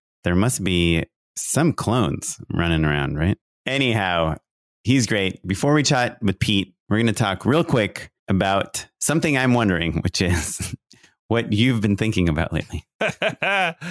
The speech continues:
Speaker 2: Yeah, well, we talked about it a little bit with Pete, but I think that I was tooling around on the internet the other day, and, uh, our old friend Andy Radzewski, who I've known for years and years and years, and a good,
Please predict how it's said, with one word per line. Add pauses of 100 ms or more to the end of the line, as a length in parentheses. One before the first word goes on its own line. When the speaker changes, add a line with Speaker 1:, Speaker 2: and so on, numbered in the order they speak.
(260)
Speaker 2:
Yeah,
well,
we
talked
about
it
a
little
bit
with
Pete,
but
I
think
that (140)
I
was (140)
tooling
around
on
the
internet
the
other
day,
and,
uh,
our
old
friend
Andy
Radzewski,
who
I've
known
for
years
and
years
and
years,
and
a
good,